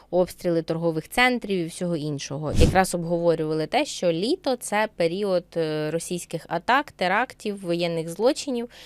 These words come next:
Е, я не можу сказати, що ми наврочили, але дійсно сталося так, що сколихнулася Україна в понеділок і,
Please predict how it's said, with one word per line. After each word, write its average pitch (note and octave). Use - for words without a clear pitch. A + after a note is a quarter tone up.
Е, E3
я G3+
не A#3+
можу G#3+
сказати, F#3+
що -
ми F3+
наврочили, F#3
але G3
дійсно F3+
сталося E3+
так, F#3
що D3+
сколихнулася F3
Україна D#3
в D3+
понеділок D#3
і, D3+